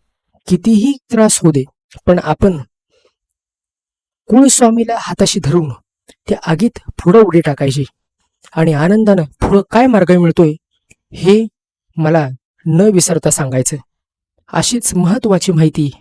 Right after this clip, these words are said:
मी वेळोवेळी तुमच्यासाठी घेऊन येत असतो. हा विषय जर तुम्हाला समजला असेल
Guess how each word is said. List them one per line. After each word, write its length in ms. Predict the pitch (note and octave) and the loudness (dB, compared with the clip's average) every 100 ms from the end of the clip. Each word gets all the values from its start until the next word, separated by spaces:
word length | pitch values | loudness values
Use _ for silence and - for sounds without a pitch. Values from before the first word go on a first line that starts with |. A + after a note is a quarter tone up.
| _ | _
मी 120 | E3+ D#3+ | -4 -2
वेळोवेळी 600 | D#3 D#3 F#3 D#3+ D#3 C#3+ D#3+ _ _ _ - | 0 2 4 2 0 -2 -8 _ _ _ -4
तुमच्यासाठी 580 | F3 D#3+ - - E3+ F#3+ | -2 0 -2 -2 -2 -2
घेऊन 260 | C#3 D#3 | 0 0
येत 140 | D#3+ D#3+ | 0 0
असतो. 320 | C#3+ - D3+ _ _ _ _ _ _ _ _ | -6 -6 -8 _ _ _ _ _ _ _ _
हा 160 | - A#3+ | 0 2
विषय 280 | F#3+ F#3 C#4 | 2 2 0
जर 160 | A#3+ B3 - | 2 0 0
तुम्हाला 280 | E3 F#3 F#3 | 0 0 0
समजला 480 | - D#3+ F3+ F#3 D#3+ | 0 0 0 2 0
असेल 300 | - D#3 | 2 0